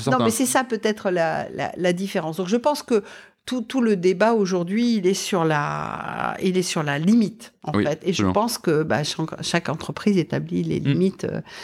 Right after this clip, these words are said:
Speaker 2: euh, qui lui, qui lui vont, quoi.
Speaker 1: Alors justement, comment ça se passe chez, euh, chez Ecovadis ? Est-ce que vous avez aussi mis un, un objectif dans votre, euh, mission qui a trait à ça, à l'apprentissage des collaborateurs et des, des, des, des career paths,
Speaker 2: L-,
Speaker 1: machin, etc.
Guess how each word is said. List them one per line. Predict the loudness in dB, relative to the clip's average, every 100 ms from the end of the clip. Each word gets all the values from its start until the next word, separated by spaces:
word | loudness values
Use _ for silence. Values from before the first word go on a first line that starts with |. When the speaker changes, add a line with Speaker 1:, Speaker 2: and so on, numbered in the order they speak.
| -16 -14 -4
Speaker 2:
euh, | -2 -2
qui | -8 -12 -8
lui, | -4 -2 -2 -4
qui | 0
lui | 2
vont, | 4 2
quoi. | 0 -4 -6 -16 -6 -2
Speaker 1:
Alors |
justement, | 0 0
comment | 0 -2
ça | -2
se | -4
passe | -4 0
chez, | 2
euh, | 4 2 0 -2 -4 -4 -4 -4
chez | -2 -2
Ecovadis ? | 0 -2
Est-ce | -2
que | 2
vous | 2
avez | 2 -2 -2
aussi | -2 2 4
mis | 4
un, | 4 2
un | 2
objectif | 4 2 0 0
dans | 2
votre, | 0 0 -2
euh, | -2 -2
mission | -4 -4 -4
qui | -2 -4
a |
trait | -2 -2 0
à |
ça, | 0 -2 -4 -16 -4
à | -2
l'apprentissage | 0 0 0 0 0
des | 0
collaborateurs | 0 2 2 2 2 4 4
et | 2
des, | 0
des, | -2 -4
des, | -4 -6 -8 -8
des | -2
career | 0 2
paths, | 2 2 2
Speaker 2:
L-, |
Speaker 1:
machin, | 0 0
etc. | 0